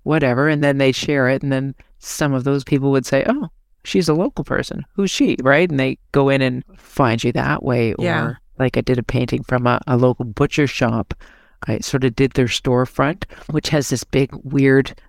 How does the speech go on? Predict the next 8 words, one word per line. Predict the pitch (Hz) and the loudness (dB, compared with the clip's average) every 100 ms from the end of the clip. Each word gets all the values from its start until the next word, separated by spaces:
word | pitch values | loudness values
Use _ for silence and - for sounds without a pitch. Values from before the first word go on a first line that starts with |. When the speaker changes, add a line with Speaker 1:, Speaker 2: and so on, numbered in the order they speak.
| - | -6
Speaker 1:
Angus | 143 131 131 127 - - - - | 0 0 0 -4 -8 -12 -14 -8
cow | 170 147 135 131 131 - | -4 -2 0 0 -2 -4
in | - 131 | -2 0
a | 131 - | 0 -2
kilt | - 175 139 - - - _ | -4 0 0 -2 -8 -8 _
playing | - 147 135 | 0 2 2
baseball | 127 135 139 - - 117 139 139 - | 4 4 4 2 -2 0 -4 -4 -6
<laughs> | - 185 - | -8 -6 -8